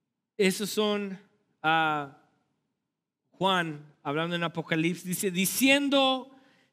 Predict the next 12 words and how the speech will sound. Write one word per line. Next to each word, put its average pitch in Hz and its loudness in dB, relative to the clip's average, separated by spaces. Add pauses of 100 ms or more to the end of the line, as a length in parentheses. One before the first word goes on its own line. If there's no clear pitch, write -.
"Te 208 6
damos 269 2
gracias, 214 2
Señor 196 0
Dios 220 0 (760)
Todopoderoso, 185 0 (1500)
el 214 4
que 175 0
eres, 220 2 (720)
el 190 4
que 175 0
eras 208 2